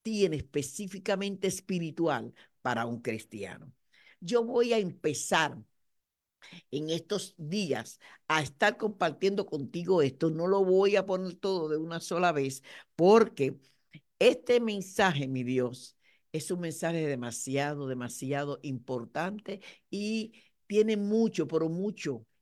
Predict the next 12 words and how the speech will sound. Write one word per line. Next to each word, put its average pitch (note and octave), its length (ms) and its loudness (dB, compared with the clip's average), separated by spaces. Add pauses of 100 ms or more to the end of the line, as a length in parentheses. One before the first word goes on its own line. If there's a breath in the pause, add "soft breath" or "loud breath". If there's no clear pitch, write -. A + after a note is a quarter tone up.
y E3 160 0
es F#3+ 220 0
muy G3+ 200 -4
fructífero, F#3+ 1000 -2 (280 soft breath)
y D3 120 -2
vamos D#3 320 -2
a F#3+ 80 2
disfrutarnos D3 800 -2
y C3+ 100 0
a C3 100 -4
paladearnos. A#2+ 640 -2
Vamos F#3+ 340 -6